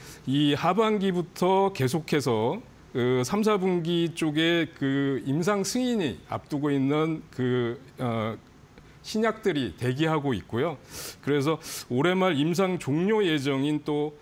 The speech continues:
어, 지방간염 치료제도 역시 또 시장에서 관심을 받고 있습니다. 어, 차트를 보면서 제가 설명을 해드리려고 하는데요. 지금 일봉 차트를 보시면, 어, 지금 이십 일선 위에 살짝 올라타는 모양을 보여주고 있습니다. 살짝 아랫꼬리가 달린 양봉인데요.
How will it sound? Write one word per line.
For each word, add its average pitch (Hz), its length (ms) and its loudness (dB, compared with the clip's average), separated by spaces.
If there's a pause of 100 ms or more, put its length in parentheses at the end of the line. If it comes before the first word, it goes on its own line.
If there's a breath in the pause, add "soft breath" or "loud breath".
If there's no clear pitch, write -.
(180 loud breath)
어, 117 180 -2
지방간염 160 800 0
치료제도 139 800 -4
역시 107 340 -6
또 117 120 -6
시장에서 120 800 -4
관심을 117 380 -6
받고 104 300 -8
있습니다. 101 500 -6 (440 loud breath)
어, 143 100 -6
차트를 226 440 -4
보면서 190 340 0
제가 139 180 0
설명을 220 420 0
해드리려고 151 420 0
하는데요. 143 600 -2 (300 loud breath)
지금 160 460 -4
일봉 180 320 0
차트를 196 440 -2
보시면, 131 760 -2 (420 loud breath)
어, 113 420 -4
지금 147 220 -2
이십 214 400 -2
일선 214 600 0
위에 160 640 2
살짝 214 420 -4
올라타는 160 760 -2
모양을 131 340 0
보여주고 151 480 -2
있습니다. 101 640 -6
살짝 151 380 -4
아랫꼬리가 175 500 -2
달린 120 320 -2
양봉인데요. 110 800 -4